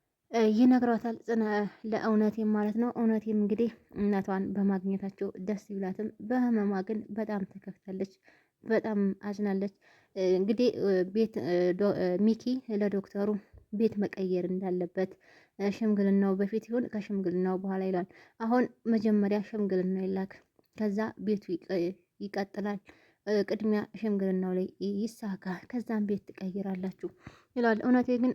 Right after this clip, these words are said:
እ፣ ከዚህ ወጥተን ከዚህ እንዴት፣ እ፣ ምን መክፈል እንችላለን ስትለው፣ እዚህ የምንከፍለውን እዛ እንከፍላለን። አሁን ደግሞ እኮ ሰራተኛ ሆኛለሁ፣ እየሰራሁ ነው፣ እ፣ ስለዚህ ልታስቢ አይገባም። በቃ ሽምግልናው የሚላካል፣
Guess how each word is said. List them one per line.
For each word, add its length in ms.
እ፣ 100
ከዚህ 360
ወጥተን 380
ከዚህ 260
እንዴት፣ 260
እ፣ 140
ምን 260
መክፈል 340
እንችላለን 640
ስትለው፣ 360
እዚህ 240
የምንከፍለውን 680
እዛ 200
እንከፍላለን። 580
አሁን 260
ደግሞ 260
እኮ 200
ሰራተኛ 540
ሆኛለሁ፣ 440
እየሰራሁ 560
ነው፣ 140
እ፣ 120
ስለዚህ 440
ልታስቢ 600
አይገባም። 560
በቃ 220
ሽምግልናው 580
የሚላካል፣ 540